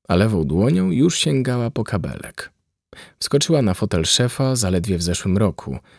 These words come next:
Wciąż była pełna pary i od początku krzywo na mnie patrzyła. Na niemal wszystkich moich materiałach pisała „C”. Pewnie chciała mnie zmusić do zmiany ścieżki kariery. Po pięciu latach faktycznie byłem już starym wyjadaczem.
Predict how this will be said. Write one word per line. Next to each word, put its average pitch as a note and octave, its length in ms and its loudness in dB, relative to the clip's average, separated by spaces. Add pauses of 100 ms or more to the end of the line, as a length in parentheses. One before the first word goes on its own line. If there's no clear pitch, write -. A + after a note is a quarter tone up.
(160)
Wciąż A2+ 380 2
była G2 380 2
pełna F#2 400 2
pary E2+ 400 0
i D#2 120 -2
od E2+ 100 -4
początku C#3+ 680 -2
krzywo E3+ 440 0
na D3 120 2
mnie C#3+ 140 0
patrzyła. - 680 -6 (460)
Na G2+ 100 4
niemal G#2+ 260 4
wszystkich - 840 -2
moich G#2 320 2
materiałach G2 580 0
pisała G#2 680 0 (100)
„C”. - 300 0 (680)
Pewnie D3+ 280 4
chciała A2 300 0
mnie A2 160 4
zmusić G2 480 2
do G2+ 120 4
zmiany G2 360 2
ścieżki - 420 -2
kariery. G#2 480 -4 (840)
Po - 100 -2
pięciu F#3 280 4
latach D3+ 360 -2
faktycznie - 580 -4
byłem D2 300 -2
już C#2 240 -6
starym F#2+ 400 0
wyjadaczem. D#2+ 680 -6